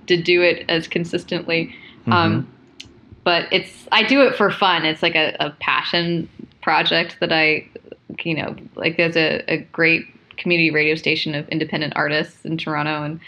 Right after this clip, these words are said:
Speaker 1: they asked me to do a show, and I call it Anti-Cool. Uh, and I, <laughs> I really love that show because the point of the show is that it's about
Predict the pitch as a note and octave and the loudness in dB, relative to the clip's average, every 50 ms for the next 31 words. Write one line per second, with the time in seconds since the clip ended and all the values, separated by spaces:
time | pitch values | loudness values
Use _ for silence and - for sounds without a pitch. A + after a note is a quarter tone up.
0 | - - - - - - - _ _ - F3 E3 D#3 D#3+ - - F#3+ F#3 F3 E3+ | -20 -20 -20 -20 -20 -20 -20 _ _ 0 2 2 2 0 -2 -2 -2 0 0 0
1 | E3 D#3+ D#3 D#3 - - F#3 F3 D#3+ D#3+ D#3+ E3+ E3 - _ _ _ - - _ | 0 0 0 0 2 2 2 4 4 2 0 0 -4 -6 _ _ _ -20 -20 _
2 | _ _ _ _ - E3+ E3+ E3 E3+ E3 - G3 F#3 F#3 F3+ F3 F3 - E3 E3+ | _ _ _ _ -2 0 2 2 2 2 2 4 4 4 2 2 0 0 2 2
3 | F#3 G3 - G3 E3+ - - F3 E3+ E3+ E3+ F3+ G3+ B3+ C4 - _ - - - | 2 0 0 -2 -2 -2 -2 0 2 2 2 2 2 0 -2 -6 _ -10 -10 -10
4 | - - _ _ _ _ _ - - F3+ F3 E3+ E3+ E3+ E3+ - - - F#3+ G3 | -10 -12 _ _ _ _ _ -4 0 2 4 4 4 4 2 2 2 2 2 4
5 | G3+ G#3 G#3+ - - - - B3 - - - D4+ C#4 - C4 C4 B3+ - - C4 | 4 4 6 4 4 4 4 2 2 2 2 2 2 4 4 4 4 6 4 4
6 | - A3+ B3 B3 A#3+ A#3 A#3+ A#3 A#3 A#3 G#3+ F#3 F#3 F#3 F#3 F#3+ F#3+ G3 F#3+ G3 | 6 6 6 6 6 6 6 6 6 4 4 4 4 4 4 6 4 4 2 2
7 | G3 G#3 - - - - - - - - _ _ - - G3+ G#3 G#3 - - F4+ | -2 -4 -8 -14 -16 -16 -16 -18 -18 -20 _ _ 0 2 2 2 2 2 2 4
8 | F4+ F#4 F#4 F4 C#4 D4+ C#4 D4 C#4 C4 B3 A3+ G#3 - - - - G#3 A3 G#3 | 4 6 6 4 4 2 2 4 4 4 4 4 0 -4 -8 -6 -2 0 0 0
9 | G#3 - - B3+ C4 C#4 D4 D4+ C4 C4+ B3 - - G#3+ G3+ G3 F#3+ G3 G3 G3 | 0 -2 0 2 4 4 4 4 4 4 2 2 2 2 4 4 4 4 4 2
10 | F#3+ - - _ _ _ _ _ _ _ _ - G3+ G#3 G3 G#3 G3+ G#3 G3+ G3 | 0 -4 -12 _ _ _ _ _ _ _ _ 2 2 4 4 4 4 4 2 2
11 | - - - - _ _ _ - F#3+ F#3+ F3+ G3+ F#3+ F#3+ F#3 F3+ - - | -2 -12 -20 -20 _ _ _ -4 -2 -2 0 2 2 4 4 2 0 -2